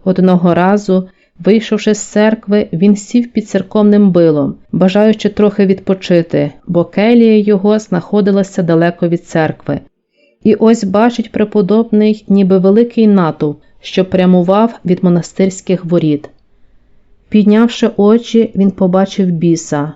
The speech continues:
що з гордістю сидів на свині, а біля нього безліч бісів, що супроводжували його. Старець запитав їх: «Куди йдете ви?» «За Михаїлом Тоболковичем», відповів біс, що сидів на свині.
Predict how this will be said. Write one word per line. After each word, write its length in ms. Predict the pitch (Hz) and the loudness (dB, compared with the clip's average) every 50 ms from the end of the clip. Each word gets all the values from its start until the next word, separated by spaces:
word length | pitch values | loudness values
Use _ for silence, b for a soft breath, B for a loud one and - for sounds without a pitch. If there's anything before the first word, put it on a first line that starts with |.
| _ | _
що 260 | - - - - 170 160 | -20 -12 -6 -4 -4 -4
з 60 | 160 | -2
гордістю 600 | 147 156 190 220 233 233 202 214 208 - - 208 202 | -2 0 2 2 2 2 0 -2 -2 -4 -4 -8 -6
сидів 520 | - - 175 165 151 160 180 196 190 - - | -6 -4 -4 -4 -2 -2 -2 -2 -2 -4 -4
на 140 | 175 175 170 | -4 -4 -4
свині, 640 | - - - 165 175 170 170 160 151 143 151 165 - _ _ | -4 -8 -6 -2 -2 0 0 0 0 -2 -2 -4 -8 _ _
а 100 | - 208 | -2 0
біля 280 | 202 190 220 220 220 220 | 2 2 4 4 4 4
нього 560 | 214 208 220 233 247 247 220 233 240 233 226 - | 4 4 4 4 4 2 4 2 2 2 0 -2
безліч 560 | 180 170 185 190 190 185 - 185 185 - - | -4 0 0 0 0 0 -2 -4 -6 -6 -8
бісів, 520 | 165 160 185 220 240 233 - - 226 220 214 | -4 -2 2 2 2 0 0 -2 -2 -2 -2
що 180 | - - 208 | -2 -6 -6
супроводжували 840 | 190 - 190 - - 190 175 170 165 160 156 - 156 151 160 156 151 151 | -6 -6 -6 -2 0 0 2 2 2 0 0 -2 -2 -2 -2 0 -2 -2
його. 480 | 156 160 147 143 151 151 147 - 175 - _ _ _ _ _ - _ _ _ | -2 -2 -2 -2 0 -2 -2 -2 -6 -10 _ _ _ _ _ -20 _ _ _
Старець 520 | - - - - 185 185 190 190 190 185 | -20 -14 -6 -2 0 2 2 2 0 0
запитав 560 | - 190 196 - 202 202 208 214 202 185 165 | -2 -4 -2 -2 -2 -2 0 0 0 0 -2
їх: 360 | 160 156 147 151 147 - _ _ _ - | -2 -4 -4 -4 -6 -8 _ _ _ -10
«Куди 320 | - - 208 190 - 247 | -4 -4 -2 0 2 2
йдете 420 | 254 226 233 220 196 185 - 175 | 2 2 2 0 -2 0 0 -2
ви?» 300 | 160 156 156 147 143 151 - _ _ _ _ _ _ _ _ - | -2 0 0 -2 -2 -4 -6 _ _ _ _ _ _ _ _ -12
«За 200 | 170 151 180 190 | -8 -2 0 2
Михаїлом 760 | 208 226 214 - 220 220 208 214 233 247 240 240 240 233 202 214 - | 2 2 2 2 0 2 2 4 4 4 4 4 2 2 0 -2 -4
Тоболковичем», 960 | - 208 190 220 220 220 220 - 220 208 170 170 170 - - 160 151 143 147 - - _ _ - - | -4 -2 0 0 0 -2 0 0 0 0 0 0 -2 -2 -4 -4 -4 -4 -4 -8 -14 _ _ -10 -8
відповів 540 | 165 160 - - - 175 160 170 175 165 | -8 -8 -8 -4 -4 -4 -2 0 -2 -2
біс, 360 | 156 156 196 220 247 240 - - | -2 0 0 0 0 0 -4 -12
що 180 | - - 180 | -10 -8 -8
сидів 360 | 165 - - 165 160 190 190 | -8 -6 -6 -4 -2 0 0
на 100 | 190 185 | 0 -2
свині. 540 | 185 - - - 170 165 160 160 156 143 - | -2 -6 -8 -6 -4 -4 -2 -2 -2 -4 -4